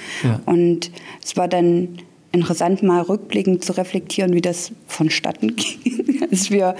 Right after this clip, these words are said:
Speaker 2: ähm, uns für eine Person entschieden haben, weil wir haben ganz lange gedacht, wir stehen auf Frauen <laughs> und haben uns, äh,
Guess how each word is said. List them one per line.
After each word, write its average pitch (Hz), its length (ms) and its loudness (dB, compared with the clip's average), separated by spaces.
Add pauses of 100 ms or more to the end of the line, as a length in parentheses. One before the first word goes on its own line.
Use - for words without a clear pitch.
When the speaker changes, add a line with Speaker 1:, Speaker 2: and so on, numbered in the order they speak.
(400)
Speaker 2:
ähm, 185 340 4
uns 190 160 2
für - 220 0
eine 202 220 2
Person 214 320 2
entschieden 208 520 2
haben, 220 640 2
weil 180 300 0
wir 180 100 2
haben 175 160 4
ganz 170 300 2
lange 175 480 4 (640)
gedacht, 170 380 -2
wir 175 60 0
stehen 175 240 2
auf 175 120 4
Frauen 202 480 0 (500)
<laughs> - 460 -20
und 180 160 2
haben 185 100 4
uns, 185 300 2
äh, 165 380 0